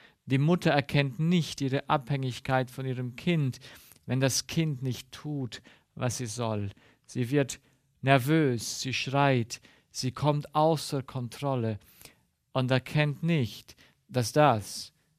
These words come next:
Gefangenschaft ist und nicht Freiheit.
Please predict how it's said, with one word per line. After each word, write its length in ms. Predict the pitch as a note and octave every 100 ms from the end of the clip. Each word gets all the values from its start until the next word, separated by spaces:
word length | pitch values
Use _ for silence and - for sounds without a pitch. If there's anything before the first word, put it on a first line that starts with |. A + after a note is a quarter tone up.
| _ _ _ _ _ _ -
Gefangenschaft 920 | C3+ - D3 B2+ G#2+ - A2+ - -
ist 500 | A2 - - - - _ _ _ _
und 160 | A#2+
nicht 180 | A#2 G2+
Freiheit. 720 | - A#2 F#2+ G2+ G2 - -